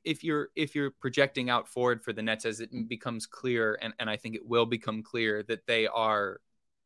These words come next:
in more of a position to compete than people maybe thought they were last week. I might have thought they were last week. Uh, I think it'll become clear that the rotation needs to change. Um, Seth Curry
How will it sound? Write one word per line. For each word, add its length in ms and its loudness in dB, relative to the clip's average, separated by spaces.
in 200 -2
more 260 6
of 100 2
a 60 -4
position 580 -4
to 100 -6
compete 600 -6
than 100 -6
people 240 -10
maybe 240 -2
thought 300 4
they 100 0
were 220 -2
last 420 0
week. 220 -6
I 280 8
might 200 4
have 100 -6
thought 260 2
they 100 0
were 220 -2
last 380 -6
week. 240 -2
Uh, 180 6
I 80 6
think 140 2
it'll 100 4
become 280 0
clear 280 2
that 140 2
the 80 -2
rotation 500 0
needs 200 -4
to 40 -14
change. 540 0
Um, 340 -2
Seth 300 0
Curry 560 2